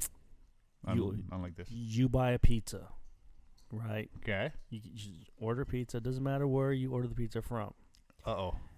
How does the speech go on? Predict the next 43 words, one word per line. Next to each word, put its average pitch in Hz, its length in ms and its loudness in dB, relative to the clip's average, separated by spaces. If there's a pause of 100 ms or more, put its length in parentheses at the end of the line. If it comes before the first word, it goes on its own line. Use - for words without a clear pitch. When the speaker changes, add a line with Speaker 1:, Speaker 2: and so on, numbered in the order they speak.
(440)
Speaker 2:
Pepperoni, 110 580 4
wha-, 110 180 -2
whatever 135 360 0
your, 104 120 2
Speaker 1:
Okay. 131 80 0 (160)
Speaker 2:
whatever 135 360 0
y-, 131 180 0 (520)
Speaker 1:
Whatever 127 220 4
you're 135 100 10
hankering 107 380 4
for. - 60 2
Speaker 2:
whatever 151 360 4
your 139 220 2
pizza, 110 580 12
you 107 160 -2
know, 104 400 -2
palate 101 380 6
is 98 80 -4
for 104 240 -2
that 101 260 -4
day. 98 360 -4 (200)
Speaker 1:
Uh-huh. 98 140 -10 (520)
Speaker 2:
You 107 200 -4
do 120 240 2
that. 107 160 -4
You 107 160 -4
get 131 140 2
it 131 60 2
a 120 40 0
little 120 180 4
bit - 120 4
crispy. 120 440 2 (460)
You 110 120 -4
have 107 200 -4
the - 60 2
pizza 123 300 -4
just 113 200 -8
a 101 40 -8
little 139 200 -8
bit 180 120 -12
crispy. 113 460 -10 (140)
Speaker 1:
Sure. 131 260 -4 (400)
Okay. 151 180 0